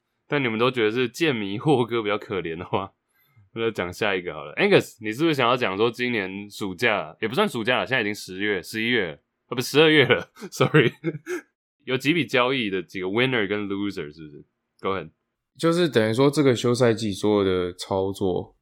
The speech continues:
Speaker 2: 起来，我觉得最大的赢家可以说是这个二零一七选秀这一梯的球员们，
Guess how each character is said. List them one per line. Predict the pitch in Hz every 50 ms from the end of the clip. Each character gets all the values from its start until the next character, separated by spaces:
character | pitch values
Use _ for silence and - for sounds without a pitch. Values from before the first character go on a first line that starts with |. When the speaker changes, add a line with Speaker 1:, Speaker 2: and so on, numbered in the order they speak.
| _
Speaker 2:
起 | - - - 92 92
来， | 90 87 85
我 | 87 92 92
觉 | - 101 98
得 | 98 98 98
最 | - 156 143 123
大 | - - 131 110 98
的 | 95 90
赢 | 90 87 90 90
家 | - 98 95 92 90
可 | - - 101
以 | 92
说 | 87 - 101 95
是 | 92 95 98 95 90
这 | 92 95
个 | - 87 87 98 - - - - _ _ _ _ _ _ _ _ _
二 | 202 190 147 117 98
零 | 90 95 92 101
一 | - - 113 113
七 | 110 - - 110 104 101 101 104 - _ _ _ _ _ _
选 | _ - - 113 92 85 82
秀 | - - 113 101 95
这 | - - 110
一 | 110 104
梯 | 101 - - 104 104 98
的 | 104 92 69 - 120 - _ _ _ _ _ _ _
球 | - - 104 92 90
员 | 92 92 85
们， | 87 87 87 87